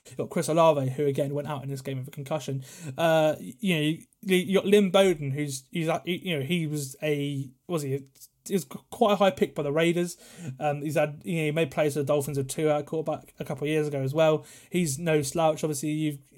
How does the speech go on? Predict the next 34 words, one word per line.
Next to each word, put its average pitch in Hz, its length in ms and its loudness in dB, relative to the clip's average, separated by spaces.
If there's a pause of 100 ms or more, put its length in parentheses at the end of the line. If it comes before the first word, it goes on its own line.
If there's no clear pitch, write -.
Michael 175 260 4
Thomas 156 280 -4
as 151 80 -8
well 151 140 4
being 147 160 -2
injured. 147 240 -8
Like, 143 100 -6
they, 165 160 0
they 175 160 0
had 185 160 0
injuries 160 300 -2
towards 156 180 -4
the 147 60 -4
end 147 100 -6
of 143 80 -8
this 135 100 -8
game 143 200 -6
for 147 80 -8
the 143 40 -4
Saints, 147 220 -6
but 131 220 -10 (720)
you 185 160 0
should 185 220 4
at 160 80 0
least 180 440 4
be 170 60 0
able 156 100 4
to 135 120 -6
convert 143 340 0
one, 143 480 0
you 170 140 0
know, 147 180 -2
convert 196 340 4
one 208 480 2